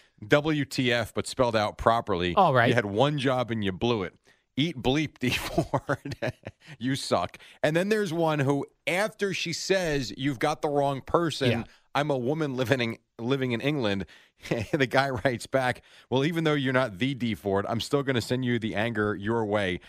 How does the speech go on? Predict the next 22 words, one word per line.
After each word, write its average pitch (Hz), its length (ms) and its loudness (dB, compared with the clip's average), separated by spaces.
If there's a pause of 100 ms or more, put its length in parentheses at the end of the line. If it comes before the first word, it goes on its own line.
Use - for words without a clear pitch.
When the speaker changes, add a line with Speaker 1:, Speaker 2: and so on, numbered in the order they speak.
Speaker 1:
How 175 140 6
the 160 80 2
hell 151 120 4
you 147 140 0
let 139 180 6
up 185 80 6
<laughs> - 20 4
offsides?" - 1160 4 (400)
<laughs> - 480 -20
These - 200 0
people 170 280 -2
are 123 60 2
nuts. 127 460 0
Speaker 2:
I 151 120 10
saw 208 180 8
there 165 120 6
may 151 140 8
be 143 180 6
a 131 60 2
class 160 400 6
action 147 320 6
lawsuit 131 600 4